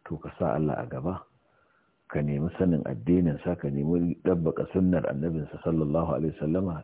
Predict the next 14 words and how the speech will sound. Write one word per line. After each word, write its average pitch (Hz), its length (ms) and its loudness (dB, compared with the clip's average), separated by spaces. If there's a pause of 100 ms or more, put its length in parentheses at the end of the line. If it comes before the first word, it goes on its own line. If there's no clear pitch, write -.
ya 78 200 4
arifka 87 440 4
fi 73 140 -6
shidda. - 440 -6 (920)
Zai 78 200 2
tuna 73 300 0
da 62 100 -4
kai 71 180 -2
kuma 73 240 -4
lokacin 71 480 -2
da 64 280 -8 (520)
ka 156 120 -6
shiga - 240 -4
tsanani. 147 440 -4